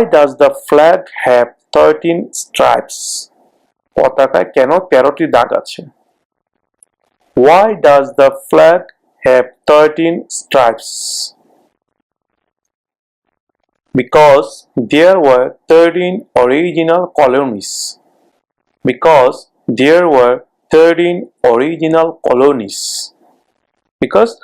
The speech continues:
তেরোটি অরিজিনাল কলোনি ছিল। প্রথমে আমরা পড়েছিলাম যে তেরোটা অরিজিনাল কলোনি ছিল,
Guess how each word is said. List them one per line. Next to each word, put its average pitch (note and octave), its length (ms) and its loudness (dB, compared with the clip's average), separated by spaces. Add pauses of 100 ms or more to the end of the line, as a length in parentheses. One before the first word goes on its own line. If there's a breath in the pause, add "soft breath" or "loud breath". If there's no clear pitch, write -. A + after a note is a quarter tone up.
(200 soft breath)
তেরোটি D3+ 360 2 (180)
অরিজিনাল C3 440 -2 (140)
কলোনি C#3 300 0 (100)
ছিল। - 160 -8 (1900)
প্রথমে E3 320 -2
আমরা D#3+ 180 -4
পড়েছিলাম D3+ 440 0
যে C#3 60 0 (100)
তেরোটা C#3+ 380 2
অরিজিনাল C#3+ 300 -2 (100)
কলোনি D3 240 0
ছিল, C#3 100 -4